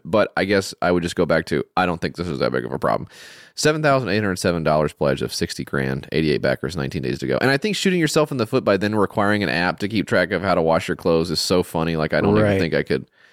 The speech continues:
Speaker 1: I think if, if I were doing a real or fake for this, I wouldn't think to make up the element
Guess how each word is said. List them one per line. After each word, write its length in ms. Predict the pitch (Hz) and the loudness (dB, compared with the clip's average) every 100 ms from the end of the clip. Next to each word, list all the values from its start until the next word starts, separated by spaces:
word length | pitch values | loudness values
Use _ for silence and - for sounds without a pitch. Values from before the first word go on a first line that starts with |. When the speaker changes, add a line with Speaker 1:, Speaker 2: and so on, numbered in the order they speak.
| _ - _ | _ -20 _
Speaker 1:
I 80 | 135 | 2
think 220 | 202 196 | 2 2
if, 200 | 135 127 | 0 2
if 160 | 104 117 | 0 4
I 140 | 110 | 4
were 120 | 123 | 4
doing 200 | 127 123 | 2 2
a 80 | 120 | 2
real 220 | 110 117 120 | 4 4 4
or 60 | |
fake 240 | 113 120 117 | 4 0 0
for 100 | 127 | 0
this, 240 | 127 127 - | 2 2 0
I 160 | 92 104 | 2 4
wouldn't 320 | 117 110 - | 4 2 -6
think 400 | - 98 104 - | -4 -2 -2 -2
to 100 | 117 | -2
make 240 | 95 92 98 | 2 2 2
up 140 | 90 | 0
the 160 | 92 62 | 2 2
element 400 | 85 87 82 | 2 2 0